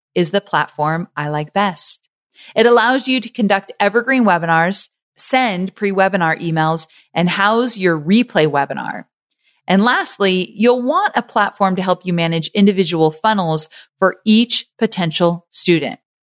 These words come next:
So to do that, I personally like to use Deadline Funnel, which allows you to create smart links throughout your campaign so that each person who signs up for your webinar is in their own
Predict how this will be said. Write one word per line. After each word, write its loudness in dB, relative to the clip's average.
So 0
to -2
do -2
that, 0
I 0
personally -2
like -2
to -8
use -4
Deadline -2
Funnel, -6
which 2
allows 2
you 0
to 2
create 2
smart 0
links 0
throughout 0
your 2
campaign -2
so 0
that 0
each 0
person 2
who 4
signs 0
up -4
for -4
your 2
webinar 2
is 0
in 0
their 2
own 2